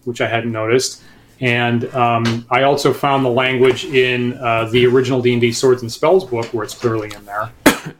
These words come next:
And I finally became convinced that that was clearly, yeah, that was part of Gary's intent, and it was in Chainmail, and it was in original, and it was in first edition. That was, in fact, consistent all the way through. So, um,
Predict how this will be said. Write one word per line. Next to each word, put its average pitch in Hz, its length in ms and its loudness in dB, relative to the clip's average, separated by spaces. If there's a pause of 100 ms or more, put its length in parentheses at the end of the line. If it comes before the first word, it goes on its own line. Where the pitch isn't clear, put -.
(120)
And 120 160 2
I 117 80 -2
finally 143 440 -2 (100)
became 135 360 0
convinced 131 420 -2
that 123 100 -4
that 120 160 2
was 120 120 0
clearly, 123 380 2
yeah, 120 180 2
that 127 140 0
was 123 100 2
part 127 300 0
of 107 100 -4
Gary's 120 380 0
intent, 120 460 -4
and 120 100 -4
it 117 80 -4
was 120 140 0
in 117 80 -2
Chainmail, 147 520 0
and 175 220 0
it 202 60 0
was 185 120 2
in 151 60 -4
original, 131 340 2
and 160 240 2
it 185 40 2
was 135 140 -2
in 131 100 -4
first 120 260 0
edition. 120 380 0
That 117 180 0
was, 113 300 -2
in 117 120 -6
fact, - 280 0
consistent 110 440 -6
all 98 80 -12
the 98 100 -14
way 98 100 -20
through. 117 280 -14 (760)
So, 110 560 2
um, 107 420 -2